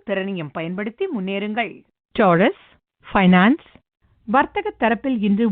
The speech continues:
உள்ளூர் தொடர்புகள் ஏற்படும். அதனால் லாபம் ஏற்படாது. சர்வதேச சந்தையில் அதிக லாபம் ஏற்படும் என்பதால்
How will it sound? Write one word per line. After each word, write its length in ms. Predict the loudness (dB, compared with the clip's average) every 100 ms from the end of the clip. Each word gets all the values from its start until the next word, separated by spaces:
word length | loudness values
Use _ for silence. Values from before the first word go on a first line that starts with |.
| 0
உள்ளூர் 360 | 0 0 -2
தொடர்புகள் 460 | -4 -4 -2 -2 -2
ஏற்படும். 400 | -4 -6 -4 -4 -6 _ _
அதனால் 360 | -4 0 0 0 0
லாபம் 380 | 2 2 0 -2
ஏற்படாது. 520 | -2 -2 -2 0 -2 -8 _ _ _ _
சர்வதேச 500 | -4 -2 -2 -2 -4
சந்தையில் 440 | -6 -4 -2 -2 -2
அதிக 240 | -2 0
லாபம் 340 | 0 0 2 0
ஏற்படும் 400 | 0 -2 -2 -2
என்பதால் 440 | -2 -4 -4 -4